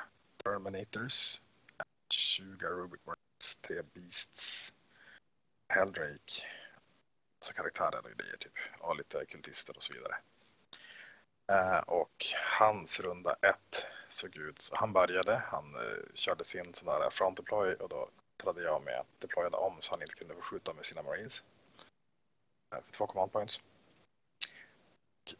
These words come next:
sen då körde han en chansning, så, för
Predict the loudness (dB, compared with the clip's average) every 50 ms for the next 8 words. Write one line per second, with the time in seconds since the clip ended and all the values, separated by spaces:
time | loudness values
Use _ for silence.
0 | -8 -2 0 2 4 4 4 2 0 -4 -4 -2 0 0 2 2 2 4 6 6
1 | 4 4 4 2 0 2 0 0 -2 -6 -10 -8 -8 -8 -8 -8 -14 _ _ _
2 | _ _ _ _ _ _ _ _ _ _ _ _ _ _ _ _ _ _ _ _
3 | _ _ _ _ -8 -4 0 2 2 2 2 0 -2 -2 -4 -4 -6 -12 -20 -20
4 | -20 -20 -20 -20 -20 -20 _ _ _ _ _ _ _ _ _ -4 -2 -2 -2 -2
5 | -4 -2 -2